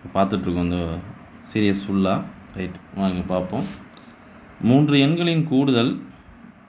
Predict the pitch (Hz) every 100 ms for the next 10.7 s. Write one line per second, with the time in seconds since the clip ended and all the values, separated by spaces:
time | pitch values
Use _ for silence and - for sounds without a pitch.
0 | - - - - - - - - 110 123
1 | 131 127 104 98 98 - 92 - - -
2 | - - - - - - - 110 113 123
3 | 143 - - - - - - 107 120 156
4 | 160 160 160 139 117 107 104 98 92 92
5 | 95 147 151 - - - - - - -
6 | - - 104 113 170 175 151 123 113 139
7 | 196 - - - - - 98 110 143 165
8 | 160 170 185 185 - - - - - 104
9 | 120 131 165 165 156 165 185 196 - -
10 | - 110 113 104 101 107